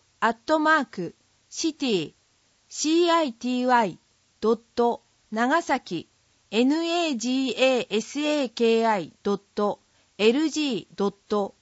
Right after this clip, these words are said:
ジェーピー。地図があります。人権男女共同参画室。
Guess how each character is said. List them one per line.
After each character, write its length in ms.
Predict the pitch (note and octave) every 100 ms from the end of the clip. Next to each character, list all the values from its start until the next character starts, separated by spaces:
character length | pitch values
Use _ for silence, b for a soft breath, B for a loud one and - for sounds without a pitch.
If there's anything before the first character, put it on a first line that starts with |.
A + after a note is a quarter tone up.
| -
ジ 160 | A3+
ェ 120 | B3
ー 40 | C#4
ピ 420 | - A#3 E3+ -
ー。 40 | _ _ _ _ _ _ _ _ _ _ _ -
地 140 | D4
図 140 | D4+ D4+
が 120 | B3
あ 80 | G3+
り 140 | F#3+
ま 160 | F3 F3+
す。 240 | - - _ _ _ _ _ _ _ _ _ _
人 240 | - D#4 E4
権 280 | E4+ E4+ D4+
男 220 | D#4 D#4
女 160 | B3
共 260 | G#3+ B3+ C#4
同 200 | C#4 C#4+
参 280 | C#4 C4 B3+
画 300 | C4+ B3+ A#3
室。 380 | - - D3+